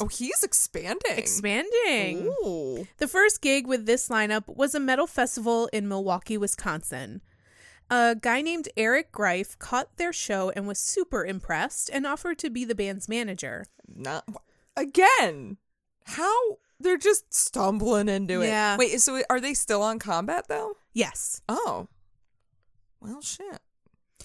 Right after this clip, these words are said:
Speaker 1: Damn,
Speaker 2: Yeah, they
Speaker 1: Chuck.
Speaker 2: end up, like, kinda hopping from, uh, record company to record company throughout their career, but, you know,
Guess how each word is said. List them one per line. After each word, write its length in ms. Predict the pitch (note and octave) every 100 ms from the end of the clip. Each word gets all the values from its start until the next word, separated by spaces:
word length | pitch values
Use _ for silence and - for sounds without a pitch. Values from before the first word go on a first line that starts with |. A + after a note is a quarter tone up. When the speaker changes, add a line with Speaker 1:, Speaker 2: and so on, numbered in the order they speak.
| -
Speaker 1:
Damn, 140 | G#3+
Speaker 2:
Yeah, 180 | D4 D4
they 140 | D4 D#4+
Speaker 1:
Chuck. 120 | E4
Speaker 2:
end 140 | E4
up, 140 | G4 G4 E4+
like, 260 | D#4 B3+ _ _ _
kinda 280 | - C4 A#3+
hopping 480 | G3 G3 F#3+ A3 G#3+
from, 520 | G#3+ G#3 G3 F#3+ F#3 _ _ _ _ _ _ _ -
uh, 180 | G#3 G3
record 280 | G3+ F#3+ G#3
company 340 | A3 G3+ G#3
to 80 | F#3
record 340 | E3 E3 A#3
company 520 | - C4 A#3 C4+ C4+ C4
throughout 360 | - F#3+ G3
their 140 | G3+ G3
career, 440 | - G3 A3 C4+
but, 360 | C4 A3 G3 -
you 100 | A3
know, 220 | F3 D#3+